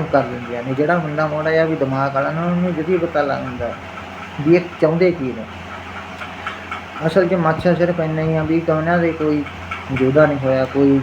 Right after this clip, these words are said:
ਇੱਦਾਂ ਦਾ ਮਤਲਬ ਨਹੀਂ ਹੋਇਆ, ਜਿਹ 'ਤੇ ਮਾਣ ਜਿਹਾ ਕੀਤਾ ਜਾ ਸਕੇ, ਜਿਹੜਾ ਧਰਮ ਆਪਾਂ ਨੂੰ ਹੁੰਦਾ, ਮਾਣ ਹੁੰਦਾ ਇੱਕ। ਇਹਨਾਂ ਦਾ ਕੋਈ ਹੋਇਆ ਨਹੀਂ ਇੱਦਾਂ। ਅੰਗਰੇਜ਼ਾਂ ਦੇ ਵੀ ਹੋਏ ਨੇ, ਮੁਸਲਮਾਨਾਂ ਦੇ ਵੀ ਕਈ ਹੋਏ ਨੇ, ਬੋਧੀਆਂ ਦਾ, ਬੋ-,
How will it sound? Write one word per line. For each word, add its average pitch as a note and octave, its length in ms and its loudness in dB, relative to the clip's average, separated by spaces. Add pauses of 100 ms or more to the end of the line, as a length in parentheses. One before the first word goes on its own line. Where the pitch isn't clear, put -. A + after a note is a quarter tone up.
(560)
ਇੱਦਾਂ C3+ 240 2
ਦਾ C#3+ 80 4
ਮਤਲਬ C3 420 2
ਨਹੀਂ C3+ 200 0
ਹੋਇਆ, C3 160 2
ਜਿਹ C3+ 160 2
'ਤੇ D#3 140 4
ਮਾਣ C3 380 2
ਜਿਹਾ D3+ 140 6
ਕੀਤਾ B2 300 -2
ਜਾ A2 100 -2
ਸਕੇ, A2+ 320 -8 (200)
ਜਿਹੜਾ C#3+ 180 2
ਧਰਮ D3 320 4
ਆਪਾਂ C3+ 240 0
ਨੂੰ - 20 2
ਹੁੰਦਾ, C#3 360 2
ਮਾਣ C#3 200 4
ਹੁੰਦਾ B2 260 0
ਇੱਕ। - 260 -8 (920)
ਇਹਨਾਂ E3 140 6
ਦਾ E3 80 2
ਕੋਈ E3+ 280 6
ਹੋਇਆ B2+ 220 2
ਨਹੀਂ A#2+ 180 -8
ਇੱਦਾਂ। A2+ 180 -10 (800)
ਅੰਗਰੇਜ਼ਾਂ C#3 420 6
ਦੇ C#3 100 6
ਵੀ C3+ 140 6
ਹੋਏ C3 120 4
ਨੇ, C3 80 0
ਮੁਸਲਮਾਨਾਂ C3+ 580 0
ਦੇ C3+ 80 0
ਵੀ C3+ 240 -2
ਕਈ C3 100 2
ਹੋਏ B2 300 0
ਨੇ, A#2 120 -8 (840)
ਬੋਧੀਆਂ C#3+ 400 4
ਦਾ, C#3+ 160 6
ਬੋ-, C3 240 0